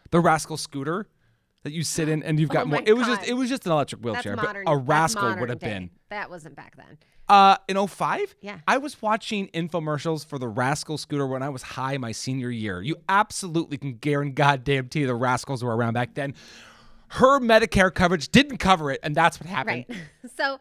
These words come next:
Speaker 1: So she got a shit one.
Speaker 2: So the kid and his mom, they just drove away.
Speaker 1: Yes.
Speaker 2: She's now, <laughs> looks to be like
Speaker 1: She's
Speaker 2: she
Speaker 1: just
Speaker 2: was left behind, and she's wheeling after
Speaker 1: She
Speaker 2: them.
Speaker 1: is literally, th-, th-, sorry, I, I'm gonna let you tell the ending, but there's a top-down shot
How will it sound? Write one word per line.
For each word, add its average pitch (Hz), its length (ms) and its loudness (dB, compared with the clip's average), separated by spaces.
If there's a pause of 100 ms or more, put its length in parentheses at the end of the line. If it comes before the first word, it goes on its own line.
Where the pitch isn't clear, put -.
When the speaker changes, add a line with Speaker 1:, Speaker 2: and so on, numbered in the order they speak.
(100)
Speaker 1:
So - 120 -12
she - 120 -8
got 160 140 -2
a 139 40 -6
shit - 380 -6
one. 123 400 -8
Speaker 2:
So 277 140 -6
the 240 120 -8
kid 311 460 -10 (320)
and 254 140 -10
his 240 160 -10
mom, 208 560 -4
they 226 160 -6
just 240 220 -12
drove 202 240 -8
away. 175 360 -6
Speaker 1:
Yes. - 160 -10
Speaker 2:
She's 240 260 -14
now, 226 320 -6 (260)
<laughs> 202 240 -10
looks 269 340 -6
to 320 120 -12
be 226 160 -8
like 208 280 -6 (220)
Speaker 1:
She's - 200 -8
Speaker 2:
she - 60 -2
Speaker 1:
just 269 160 -2
Speaker 2:
was - 80 -12
left 262 240 -2
behind, 247 480 0
and 233 100 -10
she's 254 260 -12
wheeling 240 360 -6
after 233 220 -2
Speaker 1:
She 240 60 -2
Speaker 2:
them. 196 280 -6
Speaker 1:
is 220 260 -4
literally, 175 800 -2 (800)
th-, 202 140 2
th-, 160 200 -18
sorry, 156 220 -2 (140)
I, 160 80 -4 (100)
I'm 170 120 2
gonna 202 100 -4
let 185 140 -2
you 160 80 -4
tell 151 180 -2
the 123 140 -4
ending, 87 220 -10
but 160 120 -8
there's 214 140 0
a 202 60 -6
top-down 160 600 -2
shot 135 440 -4